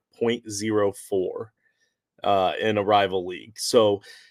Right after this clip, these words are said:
Lori's comment to me before I came in here to, uh, to get on air, and I don't know if it was this game. If it wasn't this game, I apologize, David. I'm getting you mixed up with her other matchup,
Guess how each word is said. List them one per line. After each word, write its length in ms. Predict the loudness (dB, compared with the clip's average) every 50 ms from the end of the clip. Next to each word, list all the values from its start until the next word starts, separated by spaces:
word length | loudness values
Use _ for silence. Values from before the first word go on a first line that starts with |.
| _ _ -14
Lori's 460 | -2 2 4 6 6 6 4 4 2 -2
comment 400 | 0 0 2 2 2 0 -2 -4
to 100 | -6 -6
me 100 | -6 -6
before 340 | -4 -6 -6 -2 0 0 0
I 60 | 0
came 260 | -2 -2 -4 -2 -2
in 100 | -2 -4
here 240 | -2 -2 -2 -2 -2
to, 460 | -4 -6 -6 -4 -2 -2 0 0 0
uh, 200 | 0 0 -2 -4 -6 -10
to 120 | -12 -12
get 300 | -6 -2 -2 -2 -2 -2
on 240 | -2 -2 -2 -2 0
air, 180 | -2 -2 0 0
and 80 | 2
I 40 | 2
don't 120 | 4 4
know 80 | 4 2
if 100 | 2 0
it 60 | -2
was 120 | -4 -2 -2
this 180 | -2 -2 -4
game. 140 | -6 -10 -8
If 40 | -4
it 40 | 0
wasn't 300 | 0 0 0 -2 -4 -2
this 160 | -4 -4 -2
game, 320 | -2 -2 -2 -2 -2 -2
I 60 | -2
apologize, 500 | -2 0 0 0 0 0 -2 -4 -4 -4
David. 200 | -4 -4 -4 -2
I'm 100 | -4 -4
getting 200 | -6 -8 -10 -8
you 40 | -8
mixed 240 | -8 -8 -6 -4 -6
up 160 | -6 -4 -6
with 100 | -10 -10 -6
her 140 | -4 -2
other 200 | -2 0 -2 -2
matchup, 420 | -4 -4 -6 -6 -4 -2 -2 -2